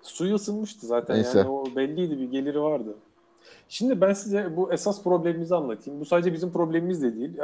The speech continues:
Speaker 1: Aslında yayının başında da benzer bir şey söylüyordum. Yani bu şu anda bütün üç büyüklerin problemi. Şimdi, e, gişe gelirleri, işte ondan sonra, e, diğer ticari gelirler, işte forma sattın, zart ettin, zurt ettin tarzı gelirler.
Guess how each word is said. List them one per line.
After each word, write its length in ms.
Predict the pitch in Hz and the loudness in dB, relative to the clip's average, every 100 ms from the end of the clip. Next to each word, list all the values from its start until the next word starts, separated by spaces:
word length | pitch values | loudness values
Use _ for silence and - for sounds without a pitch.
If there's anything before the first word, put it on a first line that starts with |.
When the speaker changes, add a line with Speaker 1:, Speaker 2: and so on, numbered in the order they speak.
| 151 | 0
Speaker 1:
Aslında 300 | 135 165 165 | 0 2 2
yayının 220 | 170 175 | 2 2
başında 260 | 170 - | 0 2
da 100 | 185 | 2
benzer 280 | 151 156 160 | 2 4 2
bir 60 | 156 | 2
şey 120 | 185 | -2
söylüyordum. 460 | 160 127 120 117 160 _ _ _ - | 0 0 0 -4 -8 _ _ _ -4
Yani 240 | 147 165 | -2 0
bu 80 | 185 | 0
şu 120 | 190 | 4
anda 180 | 202 190 | 4 2
bütün 180 | 190 208 | 0 -4
üç 220 | 208 - | -4 -2
büyüklerin 320 | 180 175 180 | -2 2 0
problemi. 420 | 175 135 107 113 165 - _ _ _ - | 2 0 0 -6 -8 -14 _ _ _ -14
Şimdi, 300 | - 185 190 190 | -6 0 0 0
e, 80 | 165 160 156 156 151 147 139 139 - _ _ 127 | 0 0 0 -2 -4 -8 -12 -16 -20 _ _ -8
gişe 260 | 156 226 | -2 0
gelirleri, 600 | 202 196 156 135 123 123 147 | 0 2 0 0 -2 -2 -6
işte 200 | - 175 | -8 -2
ondan 200 | 170 170 | 0 -2
sonra, 400 | 165 175 170 170 | -2 0 2 2
e, 300 | 160 160 151 | 2 0 2
diğer 220 | 165 165 | 4 4
ticari 360 | 170 156 160 165 | 2 4 4 4
gelirler, 340 | 160 143 123 | 0 0 -2
işte 160 | 120 139 | -4 -6
forma 340 | - 156 156 | 2 2 4
sattın, 400 | 143 139 - 123 147 | 2 0 -2 -10 2
zart 320 | 135 147 147 | 6 6 6
ettin, 200 | 131 135 | -4 -4
zurt 240 | 139 156 | -4 -4
ettin 200 | 151 143 | -4 -4
tarzı 300 | 127 123 117 | 0 0 0
gelirler. 380 | 117 107 107 143 | -2 -4 -6 -10